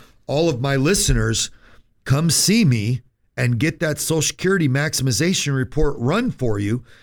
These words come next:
So, you know, I just did a report yesterday for a potential new client that's listening on the radio. And, uh, w-, we are able to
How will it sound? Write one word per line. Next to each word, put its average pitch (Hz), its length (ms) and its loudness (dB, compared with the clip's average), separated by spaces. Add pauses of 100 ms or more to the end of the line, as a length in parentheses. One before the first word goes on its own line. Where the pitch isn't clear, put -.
(180)
So, 143 260 0
you 135 260 2
know, 160 340 0
I 120 140 -2
just 160 280 -4
did 180 140 -2
a 185 60 -2
report 165 500 -4
yesterday 143 540 0
for 127 240 -4
a 113 80 -2
potential 156 560 0
new 151 160 2
client 160 380 -2
that's 123 200 -8
listening 131 400 0
on 135 140 0
the 139 80 0
radio. 135 480 0 (420)
And, 131 380 0
uh, 120 320 -2
w-, 123 320 -8
we 151 400 0
are 135 320 -4
able 139 380 0
to - 420 0